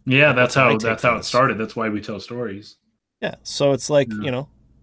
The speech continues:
Speaker 2: this structure we have, the formula we have, is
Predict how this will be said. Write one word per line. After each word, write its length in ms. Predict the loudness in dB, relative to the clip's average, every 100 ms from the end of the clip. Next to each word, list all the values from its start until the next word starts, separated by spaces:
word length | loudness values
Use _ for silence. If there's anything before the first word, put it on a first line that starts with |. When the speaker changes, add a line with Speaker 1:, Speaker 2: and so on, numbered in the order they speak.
| _ _
Speaker 2:
this 220 | 0 0
structure 520 | 0 0 0 0 -2
we 140 | -2 -4
have, 280 | -2 -2 -4
the 80 |
formula 460 | -6 -4 0 0 0
we 140 | -2
have, 380 | -4 -6 -10 -12 _ -20 -20
is 640 | -18 -8 -4 -4 -4 -6